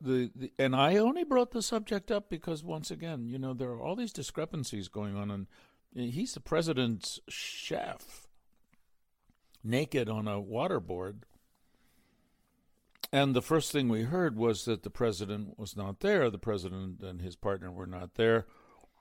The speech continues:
And then we heard that his children were there, that they were whisked away. Now we find out the president was there,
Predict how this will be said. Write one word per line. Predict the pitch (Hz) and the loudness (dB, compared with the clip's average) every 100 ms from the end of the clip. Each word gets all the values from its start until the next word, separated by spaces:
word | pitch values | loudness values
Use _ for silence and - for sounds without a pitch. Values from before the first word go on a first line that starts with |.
| _ _ _ - | _ _ _ -6
And | 113 | 4
then | 135 | 4
we | 139 | 6
heard | 120 117 | 6 4
that | 101 | 2
his | 110 | -2
children | - 151 143 110 107 101 | 0 4 4 2 0 -2
were | 95 151 156 | 4 6 6
there, | 113 113 107 | 6 4 4
that | 101 110 | 0 0
they | 104 | 0
were | 95 | 0
whisked | 92 104 - - | 0 0 -2 -6
away. | 95 104 123 117 107 101 _ _ _ _ _ _ _ _ - - - | 0 8 8 8 4 -4 _ _ _ _ _ _ _ _ -20 -20 0
Now | 123 127 | 6 6
we | 117 | 6
find | 107 123 117 107 | 4 2 4 4
out | 107 - | 2 2
the | |
president | - 117 104 95 - | 0 0 0 -8 -6
was | 143 233 226 113 | 2 4 2 -2
there, | 107 87 - 117 | 0 0 -2 -8